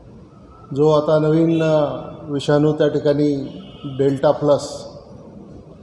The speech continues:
हा जो विषाणू आढळून आलेला आहे, तज्ज्ञांच्या म्हणण्यानुसार हा विषाणू अधिक घातक आहे आणि त्याच्यामधून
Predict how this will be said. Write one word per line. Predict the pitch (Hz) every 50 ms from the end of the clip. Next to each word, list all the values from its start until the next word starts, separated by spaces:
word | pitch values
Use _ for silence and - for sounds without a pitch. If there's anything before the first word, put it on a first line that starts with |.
| - - - - - - - - - - - - - - -
हा | 139 139
जो | 143 147 151 151 151 151
विषाणू | 151 151 147 147 147 147 147 147 147 143 135 139 - - - - - - - 135
आढळून | 139 135 139 143 151 156 156 151
आलेला | 151 139 131 131 131 131 127
आहे, | 120 117 113 135 147 - - - - - - - - - - - - - - - - - - - - - - - - - - - - - - - - - - -
तज्ज्ञांच्या | 135 131 123 143 147 151 151 151 151 147
म्हणण्यानुसार | 139 143 139 139 147 147 143 139 - - 151 147 139
हा | 120 135 139 143
विषाणू | 143 139 127 - 147 139 143 151 156 151 147 - - - - - - - - - - - - - - - - - - - - - - - - - - - - - - - - - - - - -
अधिक | 139 135 147 170 156 139 123
घातक | 135 135 131 - 180 165 - 165
आहे | 135 117 110 - - - - - - - - - - - - - - - - - - - - - - - - - - - - - - - - - - - - - - - - - -
आणि | 143 147 147 160 160 160 165 160 160
त्याच्यामधून | 156 165 160 143 147 160 151 156 156 147 160 160 165 160 156 151 -